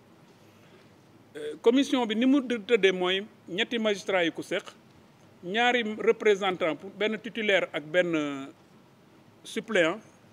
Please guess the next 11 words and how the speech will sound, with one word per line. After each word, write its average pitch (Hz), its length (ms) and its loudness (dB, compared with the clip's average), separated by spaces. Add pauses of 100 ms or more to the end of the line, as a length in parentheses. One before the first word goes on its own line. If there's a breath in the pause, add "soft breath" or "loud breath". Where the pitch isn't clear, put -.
(160)
pour 185 100 -6 (160)
candidat 180 380 0
bu 151 120 -4
nekk. 175 180 -2 (1300)
Am 220 180 -2
na 240 180 -4
observateur 220 600 2
yi 214 80 -4
ngeen 208 240 2
dégg 202 180 8
yëpp, 220 220 2